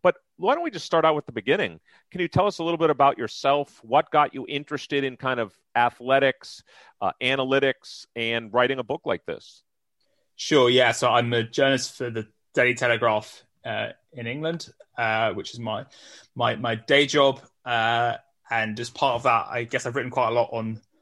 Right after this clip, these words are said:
Speaker 2: sort of sports science and trying to answer those, those why questions and go a little bit, a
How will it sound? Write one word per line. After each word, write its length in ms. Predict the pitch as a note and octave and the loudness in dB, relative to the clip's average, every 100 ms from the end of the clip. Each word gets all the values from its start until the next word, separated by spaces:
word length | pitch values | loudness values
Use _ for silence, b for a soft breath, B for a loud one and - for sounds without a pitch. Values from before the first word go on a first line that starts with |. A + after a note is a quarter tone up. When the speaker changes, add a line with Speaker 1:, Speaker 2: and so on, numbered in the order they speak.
| _ _ | _ _
Speaker 2:
sort 180 | - A#2 | -8 -6
of 80 | - | -6
sports 440 | - C#3 B2+ - | -2 0 0 0
science 380 | D#3+ D#3 D3+ B2 | 0 2 2 -2
and 100 | A#2+ | -6
trying 140 | C3 | -4
to 80 | A#2+ | -2
answer 400 | A2+ A#2+ A2 A2+ | -2 -4 -6 -8
those, 360 | A2+ A2 - - B B B B B B B B | -6 -6 -8 -10 B B B B B B B B
those 180 | A#2 A#2 | -4 -2
why 360 | B2 C#3+ C3 B2 | 4 6 6 4
questions 500 | C#3 C3 - B2+ A#2 | 0 0 -2 -6 -4
and 100 | A#2 | -2
go 100 | A2+ | -2
a 20 | |
little 320 | A#2 B2 A#2 | -2 -4 -4
bit, 200 | A#2+ G2 _ - | -4 -8 _ -20
a 80 | D#3 | -18